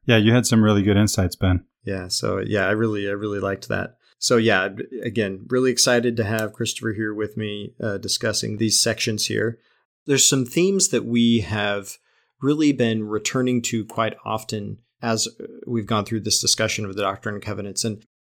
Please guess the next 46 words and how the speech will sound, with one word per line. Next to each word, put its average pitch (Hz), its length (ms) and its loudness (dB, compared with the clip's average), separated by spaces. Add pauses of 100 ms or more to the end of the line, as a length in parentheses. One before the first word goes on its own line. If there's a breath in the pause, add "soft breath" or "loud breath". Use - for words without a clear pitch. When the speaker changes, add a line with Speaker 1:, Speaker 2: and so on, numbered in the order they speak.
(160)
Speaker 2:
to 143 80 2
a 131 40 2
certain - 240 0
extent, 120 380 0
it's - 440 -2
different 175 500 0
type - 560 0 (380)
of 117 600 0 (560)
discussion 120 600 2
that 107 160 -2
we 107 80 0
have 110 600 -2 (120)
with 120 200 0
the 117 80 2
Doctrine 110 340 0
and 104 60 -6
Covenants 110 440 -4
than 113 240 -2
we 120 100 4
were 113 160 2
able 110 240 0
to 107 80 -14
do 107 180 -6
with 101 160 -10
the 107 80 -8
Book 104 200 -6
of 101 120 -10
Mormon, 104 400 -6
because 110 320 -6
it's - 160 -4
not 131 180 -6
the - 60 -4
same 120 240 -2
type 110 280 -4
of 98 100 -14
narrative. 104 580 -6
And 127 480 0
I 131 100 0
think 196 140 2
I've 185 80 4
mentioned 127 300 2
this 113 140 4
before, 139 400 2
but 117 180 -2
I 120 60 0
used 147 360 2